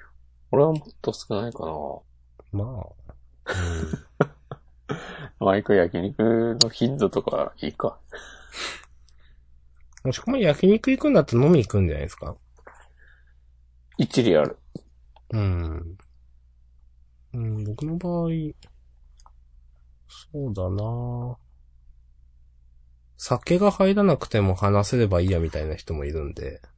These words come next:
Speaker 1: うん。
Speaker 2: なんかそういう場合に焼肉行ったりはするかな。
Speaker 1: 焼肉、
Speaker 2: はい。
Speaker 1: 食べたいな。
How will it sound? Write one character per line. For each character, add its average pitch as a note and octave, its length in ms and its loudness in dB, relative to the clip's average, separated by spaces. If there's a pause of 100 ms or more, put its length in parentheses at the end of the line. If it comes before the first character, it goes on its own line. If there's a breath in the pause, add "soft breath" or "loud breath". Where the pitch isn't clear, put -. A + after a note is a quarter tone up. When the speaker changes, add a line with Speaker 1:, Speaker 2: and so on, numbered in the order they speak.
(160)
Speaker 1:
う B2+ 80 -2
ん。 F2 240 -4 (1300)
Speaker 2:
な E3+ 100 -4
ん - 20 -6
か C3+ 120 -6
そ - 180 -2
う D#3+ 40 4
い D#3+ 80 2
う D#3 60 -2
場 D3+ 160 -2
合 D3 80 0
に C#3+ 200 2
焼 B2+ 220 0
肉 B2 240 2
行 A#2+ 80 -2
っ - 40 -20
た A#2 120 -4
り F#2 80 -2
は - 80 -8
す - 160 -14
る C#2+ 80 -8
か - 160 -14 (2000)
な。 C#3+ 160 2
Speaker 1:
焼 - 240 2
肉、 C4+ 240 2 (1400)
Speaker 2:
は A3 40 6
い。 A3+ 60 -4 (1400)
Speaker 1:
食 C3+ 140 2
べ C3+ 60 0
た D3 120 2
い F#2 80 0
な。 D#2+ 120 -10